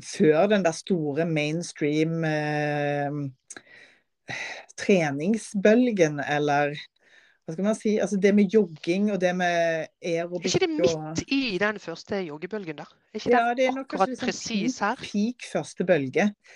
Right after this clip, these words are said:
Speaker 2: Ja.
Speaker 1: Eh, men, men så, når vi tenker på løping eller jogging i dag, så tenker vi jo på det, vi tenker jo ikke på det som en moderne greie, men, <laughs> men her er det, det er jo ennå litt sånn nytt.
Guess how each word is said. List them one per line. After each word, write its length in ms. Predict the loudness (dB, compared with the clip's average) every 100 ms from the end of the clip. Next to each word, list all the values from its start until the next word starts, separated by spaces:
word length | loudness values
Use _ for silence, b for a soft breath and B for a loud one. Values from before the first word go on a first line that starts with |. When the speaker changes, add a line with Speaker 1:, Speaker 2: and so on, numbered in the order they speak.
| B 0
Speaker 2:
Ja. 240 | 2 2
Speaker 1:
Eh, 300 | 0 -4 -6
men, 320 | -2 0 -2 -6 _ _ -4
men 140 | -4
så, 140 | -4 -6
når 220 | -4 -4 -2
vi 80 | -2
tenker 300 | -2 -4 -2
på 120 | 0
løping 480 | 2 0 0 -2 -2
eller 220 | -2 -2
jogging 400 | -2 -4 -6 -6
i 80 | 0
dag, 240 | 2 2 0
så 160 | -8
tenker 320 | -6 -6 -4
vi 80 | -2
jo 80 | -2
på 160 | -2 -4
det, 120 | -6 -12
vi 100 | -12
tenker 280 | -8 -6 -4
jo 60 | -2
ikke 100 | 0
på 40 | 0
det 120 | -2
som 100 | -4
en 140 | -4
moderne 520 | -4 -4 -4 -2 -4 -4
greie, 400 | -4 -2 -2 -2
men, 300 | -2 -4 -4 -8
<laughs> 220 | -6 -6
men 280 | -4 -4 -2
her 200 | 0 0
er 220 | 2 0 0
det, 140 | -2
det 140 | 2 2
er 80 |
jo 40 | 2 0
ennå 140 | 0 -2
litt 100 | -2
sånn 140 | -2
nytt. 440 | -2 -4 _ -20